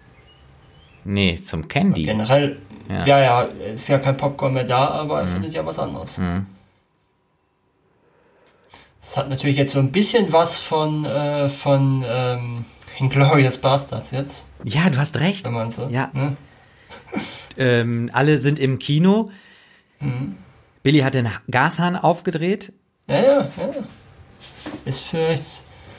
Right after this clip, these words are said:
Speaker 2: wer weiß, vielleicht hat, äh, Tarantino ja auch, äh, kurzzeitig an den gedacht.
Speaker 1: Vielleicht, ja. So, er zündet so ein bisschen Papier an.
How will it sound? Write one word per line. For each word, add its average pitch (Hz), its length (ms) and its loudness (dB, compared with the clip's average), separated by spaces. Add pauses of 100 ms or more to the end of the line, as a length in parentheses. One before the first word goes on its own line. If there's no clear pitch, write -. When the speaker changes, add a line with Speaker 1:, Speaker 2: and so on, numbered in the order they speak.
(600)
Speaker 2:
wer 165 100 2
weiß, 120 240 4
vielleicht 131 420 -2
hat, 180 240 2
äh, 185 320 2
Tarantino 185 640 0
ja 170 220 2
auch, 170 320 0
äh, 180 320 2
kurzzeitig 180 640 0
an 180 100 -2
den 165 160 0
gedacht. - 520 -8 (760)
Speaker 1:
Vielleicht, 117 800 -6 (260)
ja. 120 280 -4 (1700)
So, - 160 -2
er 98 240 2
zündet 110 380 2
so 104 80 -2
ein 101 40 2
bisschen 101 280 2
Papier 120 500 0
an. 151 380 2